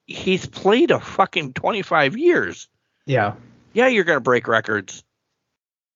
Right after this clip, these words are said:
Speaker 2: LeBron
Speaker 1: He's not gonna win titles.
Speaker 2: Well, let's play off of this one too. LeBron broke a record with three-pointers involved. Kareem hit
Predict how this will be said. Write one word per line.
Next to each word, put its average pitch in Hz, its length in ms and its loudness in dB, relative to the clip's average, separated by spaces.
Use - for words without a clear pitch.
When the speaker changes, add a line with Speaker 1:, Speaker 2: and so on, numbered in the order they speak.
Speaker 2:
LeBron 151 440 4
Speaker 1:
He's 180 100 0
not - 160 -4
gonna 160 120 0
win 160 140 -2
titles. - 460 -2
Speaker 2:
Well, 196 340 4
let's 180 160 2
play 170 220 2
off 147 180 -2
of 131 80 -8
this 147 220 -4
one 113 160 -4
too. 117 360 -2
LeBron 123 560 2
broke 127 300 2
a 139 60 2
record 110 640 -2
with 113 200 -6
three-pointers 123 720 0
involved. 104 580 0
Kareem 120 460 2
hit - 240 0